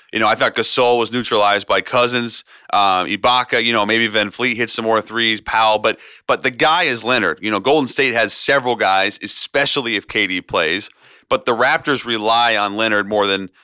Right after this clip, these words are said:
more than anything, and, and he has to take over. This is really his time, and I would look at game three and say,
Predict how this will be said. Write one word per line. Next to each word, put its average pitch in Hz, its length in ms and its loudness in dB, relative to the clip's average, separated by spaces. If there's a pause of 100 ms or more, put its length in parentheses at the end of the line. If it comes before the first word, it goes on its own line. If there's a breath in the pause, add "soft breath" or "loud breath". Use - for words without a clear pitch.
more 120 140 2
than 113 140 2
anything, 104 500 -2
and, 104 180 -4
and 113 140 -4
he 160 200 -2
has 123 340 -2
to 117 80 -6
take 107 260 -4
over. 87 240 0
This 120 240 0
is 110 140 -4
really 107 240 0
his 101 200 -4
time, 110 320 0
and 98 100 -2
I 107 80 4
would 110 100 0
look 107 140 -4
at 95 100 -4
game 110 260 -2
three 135 340 0
and 101 140 -4
say, 101 320 0